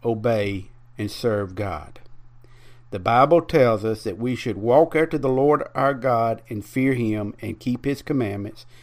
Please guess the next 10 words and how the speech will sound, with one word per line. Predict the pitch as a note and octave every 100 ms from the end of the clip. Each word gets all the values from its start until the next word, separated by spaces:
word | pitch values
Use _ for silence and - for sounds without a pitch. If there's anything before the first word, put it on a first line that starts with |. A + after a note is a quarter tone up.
| - - -
and | B2+
obey | B2 A2 A2+ C3 D3+
his | E3 E3+
voice, | B2+ A2+ F#2 F#2+ G2 - - - - - -
and | A#2 A#2
we | C3 B2
sh-, | - - - -
shall | - A2 G#2
serve | - D#3 D#3 D3+
him | C#3 B2 A#2+ A#2